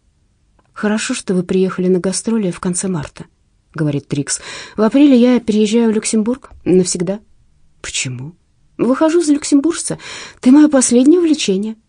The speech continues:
«Надо сказать, поздравляю». «Поздравляю? А с чем? С тем, что я выхожу замуж?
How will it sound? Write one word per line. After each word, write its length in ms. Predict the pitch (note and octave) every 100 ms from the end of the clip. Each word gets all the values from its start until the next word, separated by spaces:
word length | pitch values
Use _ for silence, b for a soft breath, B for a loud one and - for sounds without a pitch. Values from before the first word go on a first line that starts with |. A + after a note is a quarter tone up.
| _ _ _ _ _ -
«Надо 500 | - D#3 D3 D3 D#3+
сказать, 460 | - F#3 D#3+ D#3 _
поздравляю». 640 | - F3 G3 F#3 C#3+ - D#3+ _ _ _ _ -
«Поздравляю? 640 | F3+ A3+ A#3+ C#4 C#4+ - _ _ _ _ -
А 160 | G3+
с 40 | G3+
чем? 320 | - D#3 C#3+ B B B B
С 80 |
тем, 120 | - G#3
что 140 | A3
я 60 | G#3+
выхожу 280 | G#3+ A3
замуж? 440 | A#3 E4 D4+ -